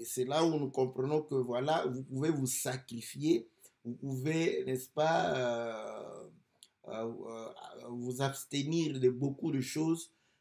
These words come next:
mais si ça se passe en dehors du temple, c'est un problème.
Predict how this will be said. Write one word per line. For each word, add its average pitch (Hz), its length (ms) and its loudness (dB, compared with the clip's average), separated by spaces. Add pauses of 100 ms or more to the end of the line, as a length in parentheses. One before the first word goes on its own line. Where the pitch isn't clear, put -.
(140)
mais 143 300 0
si 170 280 -4
ça 147 220 0
se 135 140 -2
passe 160 580 0 (100)
en 131 220 2
dehors 143 560 4
du 120 280 -2 (440)
temple, 170 680 4 (400)
c'est - 180 -4
un 143 120 6
problème. 123 680 4